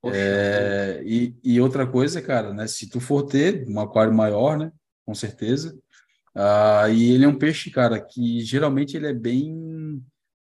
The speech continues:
Speaker 2: é, sensível, né? Ele é um peixe bem sensível, na real. Então, um processo de quarentena bem feita, barará,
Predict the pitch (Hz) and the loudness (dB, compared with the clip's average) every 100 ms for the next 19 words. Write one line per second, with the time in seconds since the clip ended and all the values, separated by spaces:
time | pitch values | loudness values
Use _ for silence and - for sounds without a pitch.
0 | _ - 110 110 110 107 107 107 107 104 | _ -12 -8 -4 -4 -4 -6 -6 -6 -8
1 | 104 98 - 139 135 165 127 101 120 123 | -10 -6 0 0 0 -2 -2 -2 -6 -8
2 | 107 107 131 135 147 165 143 120 95 95 | -10 -6 -6 -4 -6 -6 -4 -4 -4 -4
3 | 98 92 90 _ _ _ _ - 107 107 | -4 -6 -8 _ _ _ _ -6 -2 -2
4 | 101 107 113 117 123 107 101 110 104 98 | -2 -2 -4 -4 -2 -2 -2 -6 -6 -8
5 | 95 - 113 127 127 120 123 117 107 98 | -10 -4 2 4 6 4 2 -6 -6 -6
6 | 98 98 107 120 123 | -6 -4 -2 -2 -4